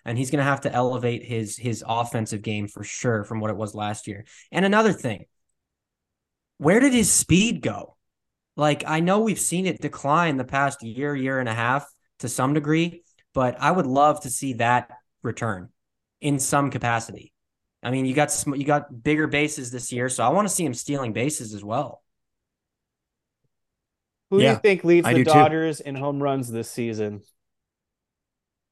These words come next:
Speaker 3: I think it's going to be Max Muncy.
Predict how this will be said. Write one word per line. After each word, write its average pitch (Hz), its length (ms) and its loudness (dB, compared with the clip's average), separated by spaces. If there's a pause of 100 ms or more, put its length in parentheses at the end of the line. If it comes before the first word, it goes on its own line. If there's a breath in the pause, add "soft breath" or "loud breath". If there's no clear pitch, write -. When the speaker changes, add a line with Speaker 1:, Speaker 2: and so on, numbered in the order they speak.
(2500)
Speaker 3:
I 135 160 6
think 180 260 2
it's 160 140 2
going 139 220 6
to 127 60 4
be 113 560 6 (340)
Max 117 300 2
Muncy. - 500 -2